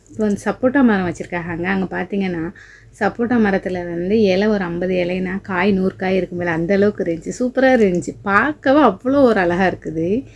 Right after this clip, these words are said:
கொத்து கொத்தா காய் காய்ச்சி கிடக்குது. இந்த பாருங்க, வீடியோ எடுக்கிறதுக்கு நான் பிடுங்கி பிடுங்கி பார்த்தேன். சாரி, கையில பிடுங்கல, அதை எடுத்து எடுத்து பார்த்தேன்.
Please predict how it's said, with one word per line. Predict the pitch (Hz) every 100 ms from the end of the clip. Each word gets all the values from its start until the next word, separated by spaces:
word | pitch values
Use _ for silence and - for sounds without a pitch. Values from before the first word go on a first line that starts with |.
| - -
கொத்து | - 247 -
கொத்தா | 311 285 311 311
காய் | 269 208 208
காய்ச்சி | 202 190 -
கிடக்குது. | 190 180 - 180 180 202 254 - _ _ _ _ _ _
இந்த | _ 202
பாருங்க, | 185 180 190 190 196 220 - _ _ _ _ -
வீடியோ | 214 226
எடுக்கிறதுக்கு | 196 190 185 180 180
நான் | 170
பிடுங்கி | 190 202
பிடுங்கி | 196 190 202 196
பார்த்தேன். | 175 175 - 180 185
சாரி, | 214 170 170
கையில | 160 156 214
பிடுங்கல, | 220 202 208 214 196 196
அதை | 262 254 170
எடுத்து | 160 180 226
எடுத்து | 233 214 226
பார்த்தேன். | 190 175